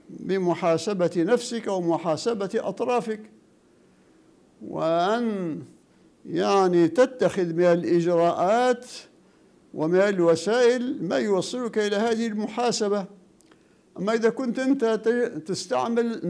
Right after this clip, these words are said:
نفس الأدوات، تستعمل نفس الأدوات، تستعمل نفس الوزراء، نفس الوكلاء، نفس المؤسسات، نفس الشخصيات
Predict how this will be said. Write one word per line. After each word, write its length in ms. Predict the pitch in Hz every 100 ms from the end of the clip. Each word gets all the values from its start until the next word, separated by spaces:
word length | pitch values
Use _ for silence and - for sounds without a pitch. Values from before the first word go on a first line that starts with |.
| 190
نفس 280 | 247 - 214
الأدوات، 560 | 208 185 185 170 151 - - _ _ _ _ _ _ _ _ _ _ _ _
تستعمل 760 | - 117 - 208 214 202 185 165
نفس 280 | 196 220 208
الأدوات، 760 | 185 175 160 165 202 233 226 175
تستعمل 880 | 151 - 190 190 170 160 147 -
نفس 300 | 160 202 -
الوزراء، 920 | 165 165 160 156 160 208 208 202 151
نفس 300 | 170 202 -
الوكلاء، 960 | 170 165 165 160 156 175 208 214 196 160
نفس 300 | 202 214 -
المؤسسات، 1040 | 180 165 180 156 - 156 220 226 220 220
نفس 380 | 170 214 220 -
الشخصيات 760 | 185 - 180 - 165 202 277